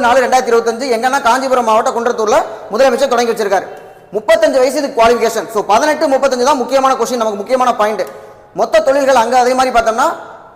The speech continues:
இருபத்தஞ்சு தொழில்கள் நமக்கு வந்திருக்கு. Then அஞ்சு வருஷம் அனுபவம் இருக்கணும், ஃபைவ் இயர்ஸ் எக்ஸ்பீரியன்ஸ். நம்மளாம் யாரையும் பிடிச்சி அவங்க அப்பா தொழிலை செய்யுங்கன்னு ச-, தள்ளி விடல. அஞ்சு வருஷமா அவர் அந்த தொழிலை செஞ்சுக்கிட்டு இருக்கணும். அஞ்சு வருஷத்துல அவர்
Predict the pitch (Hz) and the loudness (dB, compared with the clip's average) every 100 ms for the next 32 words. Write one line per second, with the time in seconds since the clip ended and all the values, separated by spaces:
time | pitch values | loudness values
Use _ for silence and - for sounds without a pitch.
0 | 214 311 311 254 240 254 262 233 214 214 | 0 2 2 0 0 2 2 2 -2 -2
1 | 196 165 - - - - - _ 147 220 | -2 -4 -10 -14 -20 -20 -20 _ -4 -2
2 | 220 - - - - 196 285 294 277 294 | -2 -10 -18 -16 -6 -4 -2 0 0 2
3 | 277 208 277 277 226 196 202 247 311 - | 0 2 2 2 2 0 0 0 -2 -8
4 | - - - - 214 269 277 233 - 277 | -18 -20 -12 -2 0 0 -2 -2 -2 -2
5 | 226 165 - - 175 226 285 294 254 285 | -2 -8 -16 -8 -4 0 2 4 2 2
6 | 254 262 277 247 226 269 262 247 240 233 | 0 0 2 2 0 2 2 2 2 -2
7 | 254 220 196 220 247 214 190 - - - | -2 -4 -2 0 2 2 0 -4 -16 -18
8 | - 185 269 302 311 320 311 269 233 247 | -6 -4 0 2 2 2 2 2 0 0
9 | 285 247 247 294 220 180 - - - - | 0 0 -2 -2 -2 -4 -6 -12 -20 -20
10 | - - 185 302 311 302 302 285 285 | -14 -4 -2 0 2 2 2 0 2